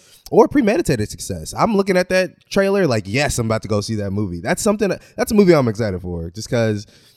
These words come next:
knowing where James Wan's head at is now and looking where Blumhouse is now, I'm, I'm excited for that. And I think they understand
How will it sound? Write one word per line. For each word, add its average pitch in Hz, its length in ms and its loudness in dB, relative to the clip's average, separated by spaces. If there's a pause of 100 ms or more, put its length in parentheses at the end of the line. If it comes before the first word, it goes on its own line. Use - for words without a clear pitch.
(260)
knowing 131 440 4
where 120 120 4
James 120 260 0
Wan's 117 320 0
head 117 240 -2
at 117 200 -4
is 117 160 -6
now 117 360 -4
and 101 140 -6
looking 117 340 -4
where 107 200 0
Blumhouse 131 520 -2
is 123 200 -6
now, 113 320 -4
I'm, 113 340 -6
I'm 123 160 -6
excited 127 360 -2
for 101 120 -4
that. 90 180 -6
And 90 160 -8
I 107 60 -4
think 117 240 -8
they 104 140 -6
understand 107 800 -6